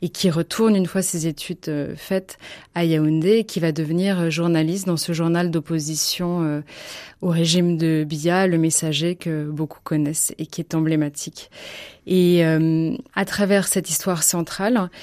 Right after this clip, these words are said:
je voulais aussi remonter dans le temps et parler de leur père, ceux qui s'étaient battus pour, euh, la vraie indépendance camerounaise, l'histoire, euh, de l'U P C, euh, l'histoire des maquis.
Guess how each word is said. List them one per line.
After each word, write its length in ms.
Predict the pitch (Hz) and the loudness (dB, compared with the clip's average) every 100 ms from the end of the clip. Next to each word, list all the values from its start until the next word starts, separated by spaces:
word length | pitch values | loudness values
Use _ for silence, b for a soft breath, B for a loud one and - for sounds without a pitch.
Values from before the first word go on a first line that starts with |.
| B B | B B
je 120 | - | 0
voulais 200 | 175 180 | 2 4
aussi 300 | 180 185 - | 4 4 4
remonter 500 | 226 220 196 190 208 | 4 4 4 0 0
dans 160 | 190 175 | 2 2
le 80 | 175 | -2
temps 280 | - 233 254 | 0 2 2
et 140 | 208 | 2
parler 640 | 180 170 175 185 185 180 - - | 0 0 2 2 2 0 -6 -14
de 180 | 160 175 | -4 0
leur 260 | 170 156 - | 2 0 -2
père, 520 | - 190 269 214 185 B B | 0 2 2 0 -2 B B
ceux 180 | - 190 | -2 0
qui 160 | - - | -2 -4
s'étaient 280 | 180 175 | -2 0
battus 540 | 165 175 175 - 196 190 - | 2 0 0 -4 -2 -4 -8
pour, 300 | - 175 151 | -6 -4 -2
euh, 300 | 156 151 147 | -2 -2 -2
la 160 | 147 156 | -2 -2
vraie 420 | 139 156 180 185 - | -2 2 2 2 -2
indépendance 840 | 165 160 160 170 165 165 165 - 160 151 B B B B | -4 -2 -4 -2 0 0 0 0 -2 -4 B B B B
camerounaise, 680 | - 160 156 156 156 190 233 185 175 B B | -4 0 2 2 2 2 2 0 -2 B B
l'histoire, 560 | 170 165 - 180 175 160 | 0 0 2 2 2 2
euh, 220 | 156 151 | 2 0
de 140 | 151 | 0
l'U 160 | 156 151 | 0 0
P 160 | 165 | -2
C, 560 | 156 - 196 214 220 220 | 0 4 6 6 6 4
euh, 220 | 180 156 160 B B B | 2 0 -4 B B B
l'histoire 420 | 170 151 180 170 | -4 -2 -2 0
des 100 | 156 | 2
maquis. 500 | 160 160 - - 285 | 2 2 0 2 2